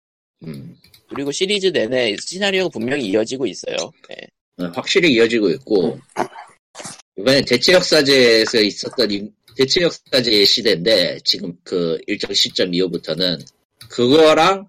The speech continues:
Speaker 1: 그 시대의 인물들이랑 그 전 시대, 그러니까 처음 원, 투, 쓰리 나왔던 모델링들 있잖아요. 모델링이 낀 캐-, 캐릭터들이 등장하니까 이건 그거대로 좀 웃기더라고. 무엇보다 그, 이번에 그,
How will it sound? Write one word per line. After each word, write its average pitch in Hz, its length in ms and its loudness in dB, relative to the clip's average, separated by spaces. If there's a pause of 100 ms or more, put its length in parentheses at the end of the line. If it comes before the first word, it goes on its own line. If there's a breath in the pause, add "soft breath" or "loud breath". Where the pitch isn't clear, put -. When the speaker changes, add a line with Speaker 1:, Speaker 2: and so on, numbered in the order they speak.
Speaker 1:
그 131 140 0
시대의 165 480 -2
인물들이랑 127 580 0
그 131 160 -4
전 120 180 -4
시대, 123 360 2
그러니까 95 440 -6 (300)
처음 226 440 -2
원, 104 140 -2
투, 135 120 -6
쓰리 143 260 -2
나왔던 98 380 -2 (140)
모델링들 98 680 -2
있잖아요. 107 500 -6 (180)
모델링이 98 540 -2
낀 143 160 0
캐-, 156 320 2
캐릭터들이 127 460 0
등장하니까 90 840 -2 (720)
이건 110 380 2
그거대로 113 460 2
좀 95 180 0
웃기더라고. 76 600 -4 (1300)
무엇보다 175 460 4
그, 123 440 6 (500 soft breath)
이번에 143 340 0
그, 104 400 0